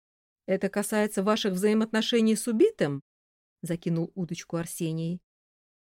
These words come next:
"Ну, я бы не назвала это взаимоотношениями", передёрнула плечами Фаина. Она уселась в настораживающей близости от своего собеседника, достала из сумочки сигарету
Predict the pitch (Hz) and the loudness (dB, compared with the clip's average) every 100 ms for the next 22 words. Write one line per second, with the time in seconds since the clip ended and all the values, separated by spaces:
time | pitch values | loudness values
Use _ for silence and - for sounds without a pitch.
0 | - 277 285 269 254 233 226 240 240 214 | 0 4 6 6 6 4 4 6 6 4
1 | 220 240 415 - 214 202 196 220 226 233 | 4 4 2 0 -2 -2 2 4 4 4
2 | 233 320 - 170 147 147 147 151 151 - | 2 -4 -2 -2 0 -2 -2 -2 -4 -8
3 | _ _ - 175 165 156 151 151 - 160 | _ _ -6 -4 -2 -4 -2 -4 -4 -6
4 | 175 156 165 - 190 160 151 156 156 - | -4 -4 -4 -2 -2 -2 -4 -6 -10 -16
5 | _ _ _ _ _ _ _ 254 370 311 | _ _ _ _ _ _ _ 0 2 0
6 | - 180 170 170 180 175 180 175 160 156 | 0 0 0 0 0 0 0 0 -2 -4
7 | 160 165 160 165 156 - 160 - 170 160 | -4 -6 -2 -2 -2 -4 -4 -2 -2 -2
8 | 156 170 185 330 330 294 285 269 - _ | -2 -2 0 0 0 -2 -2 -2 -4 _
9 | _ _ 220 277 381 403 - 180 - 190 | _ _ 2 2 2 -2 -2 -6 -2 -2
10 | 175 - 170 175 160 175 320 - 262 | -2 -4 -6 -2 0 0 -2 -2 -6